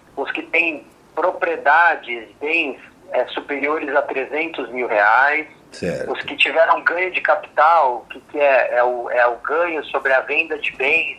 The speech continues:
Speaker 1: ou direitos no ano passado, no ano de dois mil e vinte e um.
Speaker 2: Sei.
Speaker 1: É, também quem, as pessoas que tiveram, é, operações em bolsa de valores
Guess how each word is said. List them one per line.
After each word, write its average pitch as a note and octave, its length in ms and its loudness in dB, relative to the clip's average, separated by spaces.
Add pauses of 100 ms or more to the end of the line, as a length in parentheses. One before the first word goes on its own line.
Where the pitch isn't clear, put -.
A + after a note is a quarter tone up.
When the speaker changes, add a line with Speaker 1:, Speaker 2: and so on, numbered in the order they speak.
(100)
Speaker 1:
ou B2+ 80 2
direitos - 800 -2 (260)
no C3+ 160 0
ano D3 280 4
passado, C3 640 2
no A#2+ 140 0
ano A#2 220 2
de A2 100 -14
dois A2 200 -6
mil A2 120 -6
e - 20 -6
vinte G#2+ 300 0
e G#2+ 40 -6
um. D3 340 -2 (160)
Speaker 2:
Sei. D2+ 480 0 (240)
Speaker 1:
É, B2+ 360 4
também D3+ 340 -2
quem, D3+ 340 -2
as C3+ 220 2
pessoas D3 380 -4
que - 100 -16
tiveram, C#3 800 0
é, B2 400 4
operações D3 560 0
em B2+ 80 -6
bolsa C3+ 340 0
de A2+ 80 -14
valores B2+ 640 0